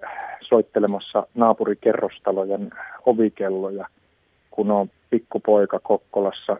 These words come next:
Siinä on se korkeita kerrostaloja viisitoista, mistä mä oon kotoisin. Ja tota niin, niin sit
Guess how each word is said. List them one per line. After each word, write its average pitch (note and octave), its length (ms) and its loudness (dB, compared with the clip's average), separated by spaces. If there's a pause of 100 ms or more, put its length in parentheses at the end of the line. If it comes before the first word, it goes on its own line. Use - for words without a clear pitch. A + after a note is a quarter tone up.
Siinä G#2+ 220 -6
on G2+ 60 -6
se G#2+ 200 -10
korkeita G#2 440 0
kerrostaloja G2 680 -4 (220)
viisitoista, G#2+ 580 -2
mistä G#2+ 260 -8
mä G#2 120 -2
oon G2+ 120 0 (500)
kotoisin. G#2 520 4
Ja G2 100 -4
tota F#2+ 300 -8
niin, G2 240 -4
niin G2+ 120 -2 (460)
sit A2 120 -2